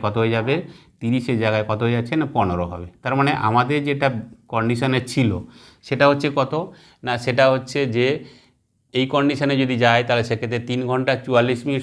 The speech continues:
সময় লেগেছিল। তিন ঘন্টা চুয়াল্লিশ মিনিটকে আমি পুরো যখন মিনিটে কনভার্ট করলাম, সেটা কত হচ্ছে? না, সেটা চুয়াল্লিশ মিনিটকে তখন ছাপ্পান্ন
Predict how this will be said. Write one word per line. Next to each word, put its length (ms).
সময় 260
লেগেছিল। 360
তিন 160
ঘন্টা 200
চুয়াল্লিশ 300
মিনিটকে 320
আমি 140
পুরো 140
যখন 160
মিনিটে 380
কনভার্ট 400
করলাম, 260
সেটা 160
কত 100
হচ্ছে? 220
না, 60
সেটা 180
চুয়াল্লিশ 320
মিনিটকে 220
তখন 200
ছাপ্পান্ন 380